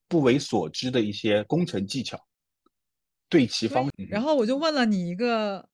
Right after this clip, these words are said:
Speaker 2: 那个问题嘛，我说如果说我就直接把这个作业交上去了，我自己会有一些内心的，就是道德的这个
Speaker 1: 惶恐。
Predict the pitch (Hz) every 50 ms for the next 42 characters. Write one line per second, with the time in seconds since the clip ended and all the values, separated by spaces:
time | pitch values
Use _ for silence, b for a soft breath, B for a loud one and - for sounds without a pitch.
0 | _ _ 190 214 220 208 214 220 240 220 208 - - 175 160 156 156 156 160 175
1 | - 240 233 233 233 226 190 190 220 262 254 247 196 156 170 165 - 196 190 185
2 | 190 190 - - 180 180 170 - 76 - - - _ _ _ _ - 220 196 -
3 | - 185 180 240 254 240 196 151 180 185 180 - 214 208 202 185 180 220 226 226
4 | 226 208 196 202 - 175 156 - - - _ _ _ _ _ _ _ _ _ _
5 | _ _ 208 202 196 185 - 294 285 240 214 196 - 233 233 214 175 156 156 160
6 | 160 - 208 196 202 214 208 190 190 - 208 208 214 202 185 170 165 156 151 151
7 | 156 160 - 190 196 190 247 226 214 190 165 160 156 170 180 180 170 175 180 156
8 | 165 160 156 - 98 123 147 - - - -